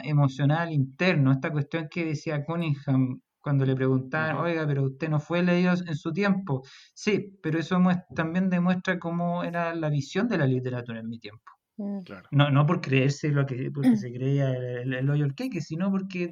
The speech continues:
Speaker 1: también fue un escritor que fue reconocido al final,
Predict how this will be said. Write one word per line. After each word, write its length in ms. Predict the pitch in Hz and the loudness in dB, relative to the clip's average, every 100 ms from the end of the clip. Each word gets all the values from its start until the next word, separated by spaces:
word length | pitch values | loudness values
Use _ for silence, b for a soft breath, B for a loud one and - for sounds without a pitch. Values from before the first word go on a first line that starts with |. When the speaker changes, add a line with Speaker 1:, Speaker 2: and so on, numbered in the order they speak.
| - | -4
Speaker 1:
también 240 | 175 202 | -4 -4
fue 140 | 196 | -4
un 60 | 196 | -2
escritor 360 | 196 190 196 196 | -2 -4 -6 -6
que 100 | 180 | -8
fue 140 | 185 | -4
reconocido 680 | 185 180 156 151 170 190 190 185 _ _ - | -4 -4 -4 -6 -4 -4 -4 -6 _ _ -6
al 100 | 143 | -6
final, 480 | - 117 156 151 | -6 -6 -4 -6